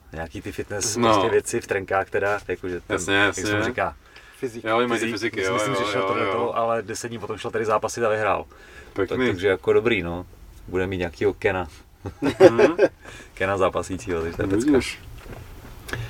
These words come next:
Speaker 1: A to si myslím, že, že je vše z tohohle.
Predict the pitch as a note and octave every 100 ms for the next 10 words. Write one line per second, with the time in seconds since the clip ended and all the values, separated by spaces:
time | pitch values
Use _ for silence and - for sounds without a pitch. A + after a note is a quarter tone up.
0 | - - F#2 F2 F#2+ - F2+ G2 F2+ -
1 | - - - - - - - - - -
2 | - F#2+ F#2 - G2 G2+ G2+ G#2+ A2 A2